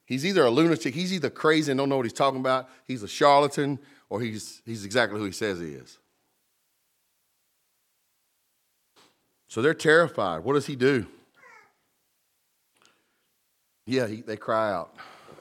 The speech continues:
Mercy gave the right answer, y'all. They cry out. <laughs> And, and I love it. They were, they were terrified. Uh, what sort of times would it be terrifying for the Lord to show up?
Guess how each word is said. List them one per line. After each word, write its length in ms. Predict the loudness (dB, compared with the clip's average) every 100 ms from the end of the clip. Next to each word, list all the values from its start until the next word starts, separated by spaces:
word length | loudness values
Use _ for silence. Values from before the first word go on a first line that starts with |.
| -20 -20 -20 _ _ _ _ _ _ _
Mercy 320 | -6 -6 -6 -8
gave 200 | -8 -6
the 80 |
right 280 | -6 -4 -2
answer, 300 | -4 -10 -12
y'all. 320 | -10 -8 -8 -10 _ _ _ _ _ _ _ _ _ _ _ _ _ _ _ _ _ _ _ _
They 120 | -12
cry 360 | -4 0 2 2
out. 220 | 0 -6 -18 _ -12
<laughs> 120 | -12 -14 _ _ _ _ _
And, 100 | -8 -2
and 100 | 2
I 60 | 4
love 280 | 8 6
it. 80 | 4
They 120 | 2
were, 160 | 2 2
they 120 | 2
were 120 | 0
terrified. 720 | 0 2 2 2 -2 -4 -8 -16 _ _ _ _ _ _ _ _ _ _ _ _ _ _ _ -8
Uh, 340 | -2 0 0 -2 -12 -20
what 420 | -8 -4 -4 -4
sort 260 | 0 2 0
of 80 |
times 580 | -2 -2 0 2 0 -2
would 200 | -8 -8
it 140 | -6 -6
be 100 | -8
terrifying 800 | -6 -2 0 0 -2 -2 -2 -4
for 140 | -6
the 100 | -8
Lord 320 | -4 -4 -4
to 60 | -6
show 300 | -10 -10 -10
up? 260 | -12 -16